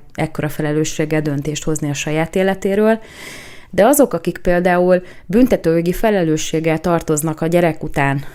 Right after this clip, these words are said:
a gyerek miatt, hogyha mondjuk az a gyerek az utcán megver valakit,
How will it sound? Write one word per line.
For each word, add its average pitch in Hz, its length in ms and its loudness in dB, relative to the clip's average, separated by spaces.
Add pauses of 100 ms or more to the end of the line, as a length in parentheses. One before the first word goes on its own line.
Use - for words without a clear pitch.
(120)
a - 60 -6
gyerek 160 340 0
miatt, 143 400 -2
hogyha 151 640 0
mondjuk 156 260 0
az 160 120 -2
a 165 40 2
gyerek 160 340 0
az 156 100 -2
utcán 143 500 -2 (500)
megver 151 480 2
valakit, 143 600 0